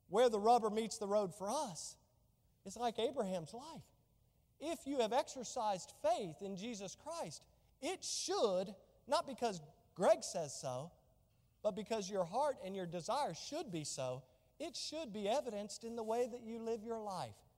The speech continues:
And so I pray that you'll make a decision today that will bring honor and glory to the Lord. You need to trust Jesus Christ? Call out upon the name of the Lord. You say, "Well, what do I say?" <laughs> As, listen,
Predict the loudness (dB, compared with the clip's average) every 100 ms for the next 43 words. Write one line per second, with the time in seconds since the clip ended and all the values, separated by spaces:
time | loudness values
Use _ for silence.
0 | _ _ _ _ _ -10 0 4 4 4
1 | -2 -2 -2 -4 -4 -6 -6 -2 -2 -2
2 | -6 -6 -6 -6 -8 -8 -2 0 0 -2
3 | -12 -20 -20 -6 -4 -2 -2 -2 0 0
4 | -2 -2 0 0 -4 -6 -4 -2 -4 -6
5 | -4 -2 -2 -4 -6 -2 -2 -2 -12 -10
6 | -10 0 2 2 -4 -16 -20 _ _ 0
7 | 6 8 8 6 4 -4 -4 -4 -4 -4
8 | -4 -4 -4 -6 -2 0 2 4 4 4
9 | 2 0 0 -6 -20 -20 -8 -8 -8 -20
10 | -20 -4 -2 0 0 0 -2